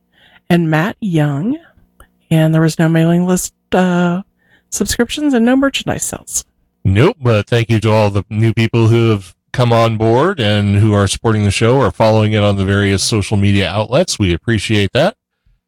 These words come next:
Speaker 2: And we appreciate all of you being listeners and supporters of the program. So we should probably go up to the top here and let people know who joined us on the live show tonight. We had a few.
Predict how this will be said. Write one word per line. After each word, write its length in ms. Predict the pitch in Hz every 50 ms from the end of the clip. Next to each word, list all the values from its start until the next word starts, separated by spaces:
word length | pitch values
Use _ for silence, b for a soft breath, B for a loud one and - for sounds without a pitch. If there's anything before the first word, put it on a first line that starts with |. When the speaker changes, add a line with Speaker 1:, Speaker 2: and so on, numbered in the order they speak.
| _ _ _
Speaker 2:
And 160 | 95 95 95
we 100 | 95 95
appreciate 520 | 92 - - 101 90 - - 104 98 95
all 160 | 95 95 101 104
of 80 | 101 101
you 120 | 104 104
being 360 | 92 101 104 104 107 104 101
listeners 460 | 98 101 - - 101 98 104 104 95
and 200 | 98 92 95 101
supporters 580 | - - - _ 110 107 107 107 110 113 104 -
of 360 | - 107 104 107 120 117 117
the 60 | 127
program. 640 | 120 - 135 160 175 143 98 87 78 73 73 71 87 _ _ _ _ _
So 680 | _ - - - - 180 190 196 185 165 156 165 190 208
we 120 | 196 175 151
should 200 | - - 113 _
probably 880 | - 120 117 113 113 110 104 107 110 110 107 110 107 107 107 107 104
go 180 | 98 - 110 104
up 120 | 107 104
to 100 | - -
the 120 | 104 101 95
top 440 | _ - - 135 139 135 110 _ -
here 520 | - 139 147 160 180 202 233 240 208 170 _ _ _ _ _ _ _
and 500 | - 95 92 95 98 107 120 123 123 120
let 160 | 117 120 123
people 240 | _ - 123 _ 135
know 280 | 127 127 139 147 156 139
who 160 | 117 147 160
joined 340 | 143 127 139 147 165 170 180
us 200 | 175 156 - -
on 160 | 135 143 147
the 100 | 143 135
live 440 | 131 131 143 151 156 160 165 151 -
show 400 | - - - 151 156 190 226 214
tonight. 560 | - - 123 95 85 92 87 82 - - -
We 80 | 95 95
had 220 | 92 95 92 87
a 60 | 85
few. 340 | _ - 107 113 156 220